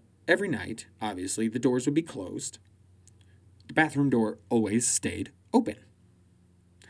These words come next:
So we're camping out on my grandma's living room floor, and Grandma, Dad, they had gone to bed. Their doors were closed. And we're winding down,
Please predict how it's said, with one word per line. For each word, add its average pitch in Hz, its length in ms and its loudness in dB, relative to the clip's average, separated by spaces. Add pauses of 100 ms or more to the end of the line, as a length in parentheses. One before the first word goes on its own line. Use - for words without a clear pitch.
(1000)
So - 140 6
we're 254 120 4
camping 170 340 4
out 135 200 2
on 143 80 2
my 151 60 6
grandma's 135 460 4 (880)
living 170 240 4
room 151 160 6
floor, 104 460 -6 (1200)
and 123 560 2 (600)
Grandma, 123 360 6 (460)
Dad, 95 360 -2 (360)
they 160 100 8
had 135 120 4
gone 107 180 0
to 98 60 -8
bed. 92 280 -8 (580)
Their 135 120 6
doors 107 260 0
were 98 60 -10
closed. 92 460 -12 (880)
And 214 420 4
we're 226 80 6
winding 147 440 4
down, 113 440 0